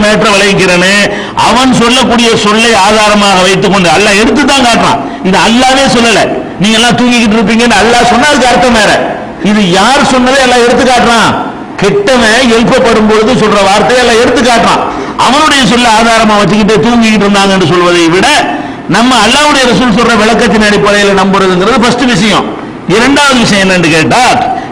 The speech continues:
கபர் வேதனை இருக்குங்கிறத குர்ஆனும் சொல்லத்தான் செய்கிறது. இவங்க பார்க்க வேண்டிய விதத்தில் பார்க்கல. கபர் வேதனை இருக்குதுங்கிறத எப்படி அல்லாஹ் சொல்றான்னு கேட்டா, ஃபிரௌனுடைய கூட்டத்தார்களை பற்றி அல்லாஹ் சொல்லி காட்டுறான். ஃபிரௌனுடைய,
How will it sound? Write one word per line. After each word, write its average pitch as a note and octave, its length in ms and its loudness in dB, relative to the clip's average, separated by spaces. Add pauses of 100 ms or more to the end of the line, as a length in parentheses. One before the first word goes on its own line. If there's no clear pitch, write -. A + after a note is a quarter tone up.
(140)
கபர் A#3+ 280 0
வேதனை A3 500 2
இருக்குங்கிறத A#3 800 0
குர்ஆனும் A3 480 0
சொல்லத்தான் A#3 440 0
செய்கிறது. F3 440 0 (400)
இவங்க A3+ 280 0
பார்க்க A#3 400 0
வேண்டிய B3 360 2
விதத்தில் G#3+ 380 0
பார்க்கல. D#3+ 440 0 (520)
கபர் G#3+ 320 0
வேதனை G#3 400 2
இருக்குதுங்கிறத G3 680 0
எப்படி E3+ 200 0
அல்லாஹ் F3+ 300 0
சொல்றான்னு D#3+ 360 0
கேட்டா, C3+ 280 0 (680)
ஃபிரௌனுடைய B3 680 0
கூட்டத்தார்களை G3 640 0
பற்றி F#3 180 0
அல்லாஹ் G3 220 0
சொல்லி F3 160 0
காட்டுறான். D3+ 460 0 (520)
ஃபிரௌனுடைய, A3+ 560 2